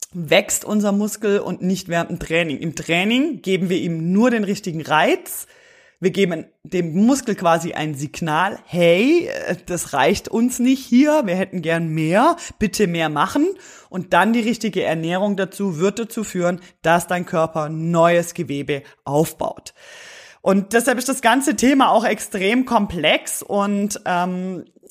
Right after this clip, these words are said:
deshalb empfehle ich dir da auch, unter-, die Unterstützung zu holen. Wenn du also, äh, mit Krafttraining anfangen möchtest und da einfach jetzt sehr planlos auch bist, dann empfehle ich dir auf jeden Fall, hol dir Unterstützung.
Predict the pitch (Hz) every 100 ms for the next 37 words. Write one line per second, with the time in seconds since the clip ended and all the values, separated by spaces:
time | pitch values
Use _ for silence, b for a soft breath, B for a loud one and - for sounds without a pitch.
0 | - - 175 180 190 190 175 170 196 202
1 | 202 - 202 190 156 165 190 196 - 185
2 | 180 - 185 139 156 160 - 254 - 262
3 | 240 233 226 220 220 233 220 B B -
4 | 170 190 196 98 165 175 175 180 165 143
5 | 170 170 - 180 185 - 165 160 - 170
6 | 233 214 208 202 190 202 - 185 190 190
7 | 160 104 127 185 175 - - 170 165 151
8 | 165 233 220 247 247 - 220 - 214 254
9 | - - B B 185 165 170 170 165 185
10 | 180 185 147 143 175 180 185 190 165 165
11 | 170 185 185 160 170 160 - 233 - 226
12 | 214 214